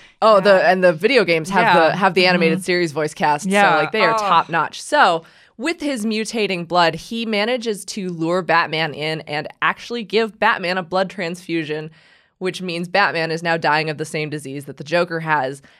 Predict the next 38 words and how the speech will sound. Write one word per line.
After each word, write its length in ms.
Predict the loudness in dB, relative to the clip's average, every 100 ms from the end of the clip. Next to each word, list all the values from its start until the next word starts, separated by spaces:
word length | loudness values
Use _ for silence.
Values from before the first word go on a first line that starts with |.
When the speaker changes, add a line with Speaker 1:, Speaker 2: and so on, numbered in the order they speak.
| -8
Speaker 1:
And 100 | -6
he 160 | -4
also 540 | 0 0 0 -4 -4 -8 _
reveals 360 | -6 0 2 0
the 100 | -4
surprise 340 | -2 2 2
that 140 | 2 0
he 100 | 0
has 100 | -2
poisoned 360 | -2 -2 -2
all 260 | 0 2 2
of 120 | 0
the 120 | -2
hospitals 500 | -2 -2 -4 -2 -2
in 120 | -2 2
Gotham. 420 | 2 2 -2 -4
So 160 | -6
Batman 380 | -2 0 0 -4
has 260 | -6 -6 -6
kind 220 | -6 -6
of 80 | -6
a 60 |
ticking 380 | -8 -10 -10 -6
life 240 | -2 -2 -4
clock 380 | -2 -2 -2 -10 _ _
going 260 | -4 -4 -2
on. 360 | 0 0 -2 -12 _ _
But 100 | -4
halfway 280 | -2 -2 -4
through 160 | -6 -6
the 60 |
game, 260 | -4 -4 -4
you 80 | -6
find 260 | -4 0
out 160 | 0 -2
that 160 | -8
the 80 | -10
Joker 560 | -6 -6 -4 -6 -8